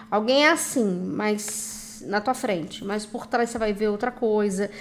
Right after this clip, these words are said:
Eu não sei o que que vai acontecer. Alguns, isso ainda vai acontecer em dois mil e vinte e quatro, e outros já vão entrar em dois mil e vinte e quatro com essa percepção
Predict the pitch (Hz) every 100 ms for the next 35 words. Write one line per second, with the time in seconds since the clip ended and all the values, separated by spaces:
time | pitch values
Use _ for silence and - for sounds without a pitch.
0 | - - - - - 349 554 466 381 359
1 | - - - - - 226 233 214 208 208
2 | 220 202 185 - 285 254 - - - -
3 | - - - - - - - - - -
4 | - - - - - - - 247 240 294
5 | 320 - 254 254 277 254 226 226 330 311
6 | 294 269 240 233 220 214 208 - 214 240
7 | 247 240 254 262 269 269 214 240 294 359
8 | 349 277 269 262 262 254 254 - 214 220
9 | - - - - - - - 247 247 262
10 | 269 262 294 294 - 294 330